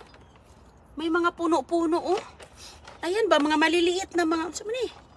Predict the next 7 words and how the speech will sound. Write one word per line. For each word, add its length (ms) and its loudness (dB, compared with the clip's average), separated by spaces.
Ano 160 0
to? 240 -2
Ayan, 240 -6
oh. 160 0
Mga 240 0
ganito. 400 -2
Hmm. 320 -4